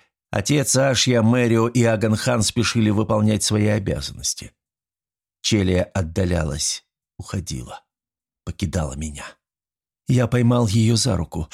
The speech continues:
она обернулась, наши взгляды встретились. В мгновение ока она оказалась рядом со мной, прижалась губами к моей щеке и шепнула на ухо: "Приходи сегодня ночью, когда погаснут факелы.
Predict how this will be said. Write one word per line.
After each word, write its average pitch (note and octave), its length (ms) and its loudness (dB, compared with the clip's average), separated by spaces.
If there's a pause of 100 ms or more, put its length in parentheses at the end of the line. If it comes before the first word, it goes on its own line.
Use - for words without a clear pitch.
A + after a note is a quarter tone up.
(120)
она G#2 220 2
обернулась, G2+ 760 2 (360)
наши F#2 280 -2
взгляды F2 400 -4
встретились. D2+ 720 -6 (880)
В A2 80 2
мгновение C3 540 2
ока C#3 320 0
она B2+ 240 2
оказалась A#2+ 640 0
рядом A2+ 380 2
со A2 200 0
мной, B2 400 2 (200)
прижалась B2 540 2
губами A#2 520 2
к - 80 -4
моей B2 320 4
щеке B2 520 2
и A2+ 40 4
шепнула B2 580 2
на F#2+ 220 2
ухо: F#2+ 440 0 (1120)
"Приходи F#2+ 500 -4
сегодня F#2+ 520 -6
ночью, - 400 -14 (600)
когда F2+ 380 -2
погаснут F2+ 520 -4
факелы. D#2 480 -6